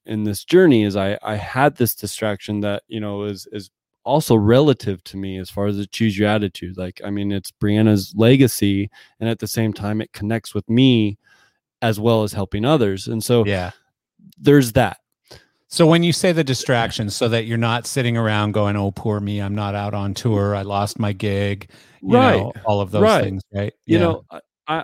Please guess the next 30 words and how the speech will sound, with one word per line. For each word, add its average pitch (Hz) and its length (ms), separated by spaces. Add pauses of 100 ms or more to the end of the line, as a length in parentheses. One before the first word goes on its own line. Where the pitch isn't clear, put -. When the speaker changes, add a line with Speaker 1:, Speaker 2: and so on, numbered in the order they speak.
Speaker 1:
I'm, 151 340 (120)
you 147 100
know, 127 220 (120)
it's 127 140
just 147 200
like 135 160
when 127 120
Brianna 120 280
passed, 107 440
I, 101 260
I 104 120
had 107 320
her 98 200
celebration. 98 800 (100)
I 101 140
had, 104 500 (380)
you 110 120
know, 101 280
uh, 98 480
then 107 200
I, 101 200 (200)
I 104 60
put 107 240
the 117 80
deck 131 320
together. 92 540
And, 110 260 (380)
you 113 80
know, 113 200 (320)
uh, - 80